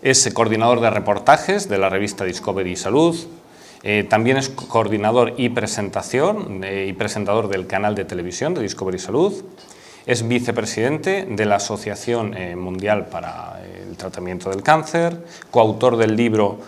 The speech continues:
Cáncer, ¿qué es?, ¿qué lo causa y cómo tratarlo? Ha participado en la organización y en la presentación de distintos congresos, en concreto el primer, segundo y tercer congreso sobre tratamientos alternativos en cáncer.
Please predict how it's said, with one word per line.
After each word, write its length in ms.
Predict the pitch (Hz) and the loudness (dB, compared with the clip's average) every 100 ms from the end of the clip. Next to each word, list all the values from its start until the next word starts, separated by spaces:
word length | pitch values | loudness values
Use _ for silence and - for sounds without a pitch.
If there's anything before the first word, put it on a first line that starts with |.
| - | -4
Cáncer, 600 | - 120 117 - 104 113 - | 2 4 2 -2 -4 -6 -12
¿qué 280 | - 113 131 | 0 2 2
es?, 380 | 151 - - - - | 0 -6 -12 -16 -4
¿qué 120 | 104 | 0
lo 120 | 98 | 2
causa 500 | 127 139 139 165 170 | 4 4 2 0 -2
y 80 | - | -6
cómo 220 | 98 101 | -6 -6
tratarlo? 720 | 90 92 107 139 156 175 - - - - - - - - | -6 0 2 2 0 -6 -10 -20 -20 -20 -20 -20 -20 -2
Ha 160 | - 143 | 4 6
participado 880 | 143 - 117 117 123 147 180 190 190 | 6 4 -2 2 4 4 2 -4 -6
en 140 | 107 101 | -6 -2
la 80 | 101 | -2
organización 800 | 98 101 95 101 - 139 185 131 | 0 -2 0 -4 0 0 0 -2
y 60 | |
en 80 | 104 | -2
la 100 | 98 | -2
presentación 560 | 92 110 104 101 123 107 | -2 -4 -4 -2 -2 0
de 80 | |
distintos 460 | 95 92 117 113 113 | -2 -4 -4 -4 -4
congresos, 580 | - 95 123 147 196 117 | -4 -2 0 0 -4 -8
en 80 | 101 | -6
concreto 540 | 101 101 147 151 202 - - - - - | -4 0 0 0 -2 -6 -16 -18 -20 -6
el 160 | 110 107 | -2 0
primer, 400 | 110 110 156 185 | 2 2 2 0
segundo 540 | - 107 127 165 180 139 | -4 -2 0 2 0 -2
y 100 | 107 | -2
tercer 420 | 110 101 - 120 | 0 -2 -2 -2
congreso 520 | 110 101 135 147 190 | -4 -2 -2 -4 -6
sobre 320 | 175 101 101 | -6 -4 -4
tratamientos 920 | 98 101 98 101 113 120 - 90 - - | -4 -4 -4 -4 -2 -2 -4 -8 -8 -4
alternativos 840 | 101 92 95 92 92 113 95 - - | -4 -2 -4 -4 0 0 0 -4 -8
en 180 | 95 90 | -10 0
cáncer. 440 | 120 147 - - | 0 0 -4 -6